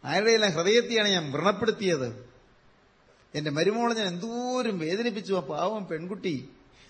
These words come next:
അവളെ ഞാൻ എത്രമാത്രം ദുഃഖിപ്പിച്ചു. എന്റെ അമ്മായിയമ്മയെ ഞാൻ എത്രമാത്രം വേദനിപ്പിച്ചു. ആ പാവം, ആ വൃദ്ധയായ സ്ത്രീയെ ഞാൻ എങ്ങനെ അവഗണിച്ചു, എങ്ങനെ പുച്ഛിച്ചു.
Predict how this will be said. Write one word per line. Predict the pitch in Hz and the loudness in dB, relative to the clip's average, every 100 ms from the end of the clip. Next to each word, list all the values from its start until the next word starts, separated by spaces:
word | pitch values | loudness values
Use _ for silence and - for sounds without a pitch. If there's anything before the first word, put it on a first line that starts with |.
| _ | _
അവളെ | 151 196 220 | -2 0 0
ഞാൻ | 185 | -2
എത്രമാത്രം | - - 220 247 254 254 240 202 | -2 -2 2 2 2 0 0 0
ദുഃഖിപ്പിച്ചു. | 156 - 240 240 165 131 110 - - _ _ _ _ _ _ _ _ _ _ _ 139 | -2 -4 -4 -4 -8 -8 -10 -16 -20 _ _ _ _ _ _ _ _ _ _ _ -8
എന്റെ | 147 147 | -2 0
അമ്മായിയമ്മയെ | 185 220 240 240 226 226 | 2 2 4 2 2 2
ഞാൻ | 208 | 2
എത്രമാത്രം | 180 - 240 247 247 247 214 | -2 -2 0 2 2 2 0
വേദനിപ്പിച്ചു. | 180 196 226 196 208 185 160 | 2 2 2 0 -2 -2 -2
ആ | 160 | -6
പാവം, | 160 156 196 196 147 - - - _ | -4 -2 0 -2 -6 -16 -20 -20 _
ആ | - 185 | -4 -2
വൃദ്ധയായ | 196 156 143 233 208 202 | -2 -4 -2 2 6 6
സ്ത്രീയെ | 180 - 160 196 151 131 - - - _ _ _ _ _ - | 4 0 0 0 0 -4 -12 -20 -20 _ _ _ _ _ -6
ഞാൻ | 151 185 202 | -2 0 0
എങ്ങനെ | 151 175 226 226 | -2 -4 -4 -2
അവഗണിച്ചു, | 185 156 196 233 226 226 214 196 | 0 0 4 4 4 0 2 2
എങ്ങനെ | 196 185 165 | 2 -2 -2
പുച്ഛിച്ചു. | 147 160 - 226 156 156 | -2 -4 -2 -4 -4 -8